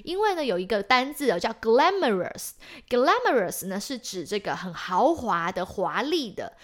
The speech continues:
哦，很吸引诱人的、华丽的这个意思。那把 glamorous 和 camping 结合在一起，就变成 glamping。那 glamping 的意思呢，就是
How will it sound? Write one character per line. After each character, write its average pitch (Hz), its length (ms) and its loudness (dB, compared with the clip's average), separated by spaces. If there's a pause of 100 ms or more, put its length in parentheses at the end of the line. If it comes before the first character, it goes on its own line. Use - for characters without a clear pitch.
(180)
哦， 175 180 -4
很 190 300 -6
吸 330 380 -2
引 226 260 -6
诱 247 260 4
人 165 220 -2
的、 175 80 -2
华 165 240 -4
丽 226 180 -8
的 147 80 -8
这 170 100 -8
个 180 100 -6
意 202 200 -10
思。 - 300 -14 (240)
那 269 160 0
把 - 340 -4
glamorous 254 720 2
和 240 300 -4
camping 277 500 -6 (240)
结 214 220 4
合 247 160 2
在 233 180 4
一 226 100 0
起， 143 180 -10
就 208 120 -4
变 202 220 -6
成 175 300 -8
glamping。 240 800 -2 (320)
那 277 100 -2
glamping 320 500 -4
的 202 120 -2
意 220 180 -8
思 - 500 -8
呢， 185 180 -4
就 196 200 -2
是 196 260 -4